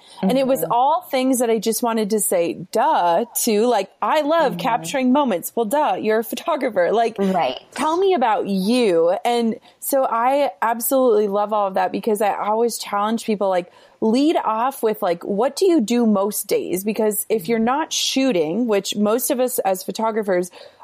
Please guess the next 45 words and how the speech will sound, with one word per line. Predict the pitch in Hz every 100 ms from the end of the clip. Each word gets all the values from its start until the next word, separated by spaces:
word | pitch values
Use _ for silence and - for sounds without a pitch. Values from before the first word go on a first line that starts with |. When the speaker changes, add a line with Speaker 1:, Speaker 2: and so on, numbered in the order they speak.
| -
Speaker 1:
are | 214
shooting | - 277 277 277 240
maybe | 214 190
five | 202 - - 233 254 -
percent | 247 - 233
of | 196
the | -
time, | - - 190 226 185 175 196 - - -
how | - 277 302
are |
you | 320 294
spending | 254 247 233 226 214
your | 190
days? | 180 180 - 78 -
And, | - 233 226 214 202
Speaker 2:
Mm-hmm. | 165
Speaker 1:
you | 220
know, | 190 185
what | 190 233 294 339
is | 254 226
something | - 240 226 240 226
that | 190 147
stands | - - 208 214 220
out | 208 190 196
about | 190 180 160
you? | 175 185
And | 175 175
so | 226
I | 196 202
always | 233 240
tease | - 233 220
people, | 208 180
like, | 175 175
I'm | 185
like, | 180
"I | 185
wanna | 214 240
help | 233 214
you | 220
find | 214 190 190
your | 180
mac | 175 175 -
and | 170
cheese." | - 214 156 156 190
Like, | 165